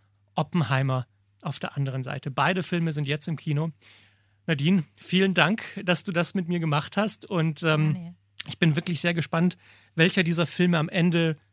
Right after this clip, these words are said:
Speaker 1: besser laufen wird, wer Mensch-, mehr Menschen begeistern wird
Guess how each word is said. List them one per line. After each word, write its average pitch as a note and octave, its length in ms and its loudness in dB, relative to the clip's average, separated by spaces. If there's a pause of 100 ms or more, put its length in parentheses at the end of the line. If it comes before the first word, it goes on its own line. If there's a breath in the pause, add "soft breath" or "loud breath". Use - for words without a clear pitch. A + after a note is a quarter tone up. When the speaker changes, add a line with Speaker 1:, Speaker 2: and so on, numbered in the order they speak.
(180)
Speaker 1:
besser F#3 260 0
laufen D#3 460 2
wird, D3 280 0
wer D#3 240 2
Mensch-, D#3+ 400 2
mehr F3 200 4
Menschen E3 320 2
begeistern D3+ 560 2
wird E3+ 220 4